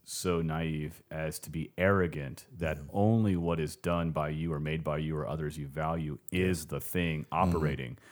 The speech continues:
Speaker 1: which is what a, a, a big mistake a lot of artists and designers make, is everything else is dormant or dead in their conscious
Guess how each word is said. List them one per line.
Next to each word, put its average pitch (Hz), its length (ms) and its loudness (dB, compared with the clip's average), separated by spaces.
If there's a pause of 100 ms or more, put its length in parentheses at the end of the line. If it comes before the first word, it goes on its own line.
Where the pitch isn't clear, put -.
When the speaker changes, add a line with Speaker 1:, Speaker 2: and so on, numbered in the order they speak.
(260)
Speaker 1:
which 92 160 -2
is 82 160 0
what 90 180 2
a, 80 220 2
a, 78 400 -4
a - 20 0
big 113 220 8
mistake 98 260 4
a 87 40 2
lot 82 160 4
of 67 40 2
artists 80 220 2
and 80 80 -6
designers 73 380 -4
make, 85 280 -2
is 73 200 -4 (200)
everything 107 380 6
else 90 180 4
is 76 140 -4
dormant 82 340 2
or 73 120 -2
dead 80 500 0
in 87 140 -4
their 78 160 -2
conscious - 640 -4